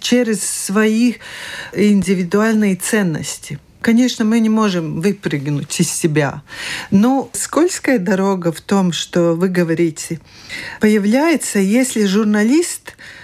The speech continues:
продолжает эту очень легкую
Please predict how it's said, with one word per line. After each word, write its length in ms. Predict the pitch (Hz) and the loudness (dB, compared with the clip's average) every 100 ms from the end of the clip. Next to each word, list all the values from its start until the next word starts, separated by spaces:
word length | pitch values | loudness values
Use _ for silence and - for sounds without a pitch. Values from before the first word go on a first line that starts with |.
| - | -6
продолжает 920 | 214 220 202 202 196 220 269 269 - - | -2 2 2 2 0 0 0 0 -2 -4
эту 460 | 226 226 - 214 196 | -2 -2 0 0 2
очень 600 | 220 262 - 226 220 202 | 0 0 -2 0 2 4
легкую 960 | 196 240 302 - - - 170 165 233 | 2 2 0 -4 -8 -2 0 0 -2